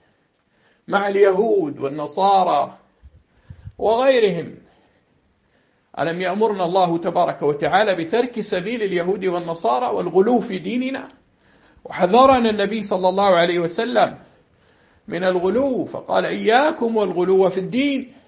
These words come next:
فإنما أهلك من كان قبلكم الغلو في الدين".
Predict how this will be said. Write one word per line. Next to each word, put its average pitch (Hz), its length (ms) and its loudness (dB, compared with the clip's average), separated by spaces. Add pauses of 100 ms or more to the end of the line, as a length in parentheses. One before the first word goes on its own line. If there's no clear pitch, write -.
(180)
فإنما 175 440 -4
أهلك 233 340 0
من 185 260 0
كان 175 200 -4
قبلكم 233 800 4 (680)
الغلو 269 640 6
في 180 100 -4
الدين". 208 440 -6